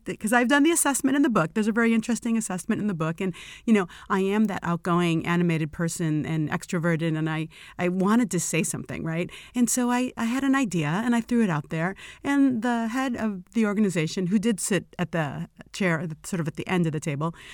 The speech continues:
um, he was very kind about it. He's like, "Oh, that's a good idea. You know, that's an idea. Put it on the list or whatever." And then, like, a year later, I realized that was a stupid idea. But I felt like I <laughs> had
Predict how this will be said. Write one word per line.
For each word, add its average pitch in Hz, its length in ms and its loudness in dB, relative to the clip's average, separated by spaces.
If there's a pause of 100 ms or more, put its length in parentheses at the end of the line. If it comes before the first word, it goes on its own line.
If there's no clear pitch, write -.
(160)
um, 240 440 2
he 262 140 4
was 381 100 6
very 294 160 6
kind 226 240 4
about 233 180 4
it. 247 40 0
He's 247 120 0
like, 320 140 -2
"Oh, 415 120 2
that's 320 180 2
a - 20 0
good 269 120 2
idea. 196 280 0
You 247 100 0
know, 269 60 2
that's 285 200 2
an 269 60 4
idea. 180 300 0
Put 269 140 -2
it 254 100 2
on 208 140 2
the 190 80 0
list 151 240 -2
or 180 40 -6
whatever." 160 260 -2
And 170 80 -8 (420)
then, 466 140 2
like, 381 120 2
a 294 60 2
year 233 200 4
later, 220 240 4
I 214 60 2
realized 208 460 -2
that - 100 -20
was 254 100 -6
a 202 100 0
stupid - 640 -4
idea. 131 440 -6 (280)
But 240 160 -2
I 269 140 2
felt 403 300 6
like 359 180 6
I 349 80 6
<laughs> - 300 0
had 269 200 6